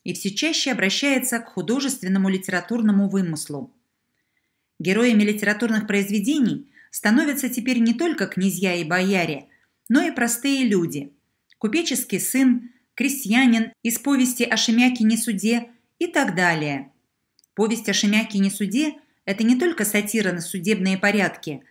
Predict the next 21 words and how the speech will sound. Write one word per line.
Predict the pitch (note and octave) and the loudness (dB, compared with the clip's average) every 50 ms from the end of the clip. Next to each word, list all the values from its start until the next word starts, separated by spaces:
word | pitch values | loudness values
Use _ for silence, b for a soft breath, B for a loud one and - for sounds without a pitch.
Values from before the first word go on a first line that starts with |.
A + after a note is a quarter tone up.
| b b b b b | b b b b b
Судья | - - - G3+ - F3 F3 G3+ G#3 | -12 -4 -4 -2 -2 0 0 0 0
Шемяка | G3+ - - G3 G3+ B3 C#4 C#4 C4 - D#3+ - - | 0 0 2 2 2 4 2 2 0 -2 -4 -4 -6
судит | - - - A3+ G#3+ G#3 G#3+ G#3+ | -8 -6 -2 -2 0 0 0 -2
в | - - | -4 -2
пользу | A3+ A#3+ A#3 F#3+ G#3+ G#3+ | -2 0 0 2 2 0
обвиняемого, | G#3 G#3 E3+ G3+ A3 A3+ C4+ C#4 A#3+ F#3+ E3 D#3+ D3+ D3 C#3+ C#3 C3+ B B B B B - | 0 0 2 2 4 4 4 4 4 2 0 0 -2 -4 -4 -6 -10 B B B B B -6
надеясь | F3+ F#3 F3 F#3+ G#3+ G#3+ G#3 G#3 - | -6 -4 0 0 2 2 2 2 0
на | G3+ A3 G#3+ | 0 0 0
взятку. | G3 F#3 F#3+ D#3+ D3+ - - - C#3+ B2+ B2+ - _ _ _ _ _ _ _ _ _ _ _ | 0 2 0 0 0 -2 -8 -12 -10 -12 -12 -14 _ _ _ _ _ _ _ _ _ _ _
Но | - G#3+ D4+ F4+ E4 | 2 4 4 4 2
прежде | C4 B3+ C#4+ C#4 A3+ G3 A#3+ | 0 0 0 2 0 0 -2
всего | A#3+ - B3+ A#3 B3+ D#4 - - - | -2 0 0 0 0 0 -2 -2 -2
это | G3 G3 G3+ F#3+ | -2 0 0 0
рассказ | G#3 G3+ G#3 - - D4 D4+ D4+ - - | 0 0 -2 -2 -2 -2 0 -2 -2 -2
о | - G3 | -2 0
злоключениях | F#3 G3+ G3 - A3 A#3 A3+ - D4+ C#4+ C4 C4 B3+ - | 0 0 0 0 -2 -2 -2 0 2 2 2 2 2 2
неудачника. | A#3 A#3 A#3 A#3 G3+ G3 F3 D3+ - - F3 D#3+ - - D3 C#3+ D3 - _ _ _ _ _ _ _ _ _ _ _ | 2 4 4 4 4 4 2 0 0 -4 -6 -8 -8 -8 -12 -14 -14 -18 _ _ _ _ _ _ _ _ _ _ _
Ведь | - E3+ G3 F#3+ - | -4 -4 -4 -4 -4
все | - - B3+ B3 | -4 -4 -4 -4
свои | B3+ - A3 A3+ A#3 | -2 -2 -2 -2 -2
преступления | A3 A3+ G#3+ A3+ A3 - - A#3+ B3 C#4 D#4+ E4 D4+ A3+ E3+ D3+ C#3+ C#3 b | -2 -2 -4 -4 -4 -4 -4 -4 -2 -2 0 0 2 2 2 0 -2 -4 b